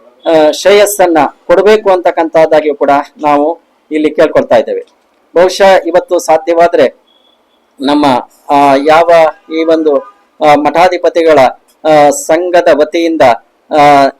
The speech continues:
ಇವತ್ತಿನ ನಮ್ಮ, ಆ, ರಾಜ್ಯ ಮುಖ್ಯಮಂತ್ರಿಗಳಾಗಿರ್ತಕ್ಕಂಥ ಸಿದ್ದರಾಮಯ್ಯನವರಿಗಾಗ್ಲಿ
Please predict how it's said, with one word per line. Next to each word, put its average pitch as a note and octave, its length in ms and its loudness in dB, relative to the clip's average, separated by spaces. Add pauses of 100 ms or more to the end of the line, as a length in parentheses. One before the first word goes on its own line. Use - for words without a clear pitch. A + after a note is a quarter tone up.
(260)
ಇವತ್ತಿನ E3 400 0 (420)
ನಮ್ಮ, D3+ 200 0 (580)
ಆ, C#3+ 240 4
ರಾಜ್ಯ D#3 580 0 (260)
ಮುಖ್ಯಮಂತ್ರಿಗಳಾಗಿರ್ತಕ್ಕಂಥ D#3+ 1200 -2 (400)
ಸಿದ್ದರಾಮಯ್ಯನವರಿಗಾಗ್ಲಿ C#3 1200 -2